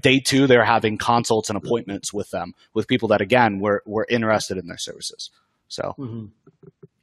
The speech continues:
Speaker 2: I
Speaker 1: It's a
Speaker 2: think it
Speaker 1: give
Speaker 2: goes
Speaker 1: and
Speaker 2: back
Speaker 1: take.
Speaker 2: to something, again, that we were talking to before, which was figuring out where that stick point is, or where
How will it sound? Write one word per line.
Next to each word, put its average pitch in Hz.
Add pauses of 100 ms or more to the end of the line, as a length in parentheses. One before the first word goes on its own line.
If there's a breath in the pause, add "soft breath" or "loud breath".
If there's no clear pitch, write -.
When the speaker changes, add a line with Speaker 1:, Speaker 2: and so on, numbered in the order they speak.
(320)
Speaker 2:
I 143
Speaker 1:
It's 139
a 185
Speaker 2:
think 190
it 175
Speaker 1:
give 156
Speaker 2:
goes 151
Speaker 1:
and -
Speaker 2:
back 135
Speaker 1:
take. -
Speaker 2:
to 139
something, -
again, 135
that 127
we 135
were 131
talking 131
to 131
before, 120
which 117
was 117 (460 loud breath)
figuring 180
out 139
where 151
that 139
stick -
point 143
is, 117
or 143
where 143